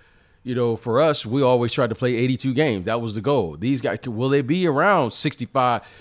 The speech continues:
No, no, they have to be sixty-five and over for this to be called or termed a successful season.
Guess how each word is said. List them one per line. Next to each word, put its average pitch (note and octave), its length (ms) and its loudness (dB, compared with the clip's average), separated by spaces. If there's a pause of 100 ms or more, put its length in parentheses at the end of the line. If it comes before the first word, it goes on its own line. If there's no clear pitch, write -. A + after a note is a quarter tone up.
(140)
No, G3 320 8
no, F3+ 480 4 (540)
they E3 160 6
have F#3+ 160 8
to D3+ 100 6
be C#3 160 4
sixty-five C3 640 2
and G#2+ 100 2
over E2+ 380 0
for A2 140 -6
this A2 240 -6
to A2+ 100 -6
be G2 120 -8
called F#2+ 420 -2
or G2+ 120 -6
termed G2+ 300 -4
a F#2 60 -6
successful - 480 -10
season. - 320 -18